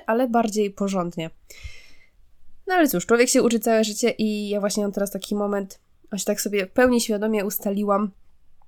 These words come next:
choć nie jest to łatwe, dalej z tym walczę, że okres tych czterech miesięcy, kiedy jestem w Stanach, gdzie jakby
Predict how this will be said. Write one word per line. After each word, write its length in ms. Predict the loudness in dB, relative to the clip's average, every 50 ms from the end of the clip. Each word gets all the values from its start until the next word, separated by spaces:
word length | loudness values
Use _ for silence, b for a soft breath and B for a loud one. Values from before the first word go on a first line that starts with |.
| -20 _ -12 -8
choć 160 | -8 -4 0
nie 80 | 2 2
jest 160 | 2 4 4
to 80 | 4
łatwe, 340 | 4 4 0 -2 -2 -2 -2 -2
dalej 260 | -2 -4 -2 -2 -4
z 60 | -2
tym 140 | 2 2 2
walczę, 340 | 2 2 0 -2 -2 -2 -2 b b b b b b b b b -20 -12 -6 -4
że 380 | 0 0 0 0 0 -2 -4 -6 -2 -2
okres 360 | 0 2 2 2 0 0 -2
tych 160 | -6 -8 -8
czterech 300 | -4 -2 -2 0 0 0
miesięcy, 420 | -2 -2 0 0 0 -2 -2 -4 -6
kiedy 160 | -6 -6 -6
jestem 280 | -6 -6 -6 -6 -6
w 40 | -6
Stanach, 380 | -4 -4 -2 0 0 0 -2 -2
gdzie 240 | -6 -6 -4 -2 -2
jakby 360 | -2 -2 -2 -2 -4 -4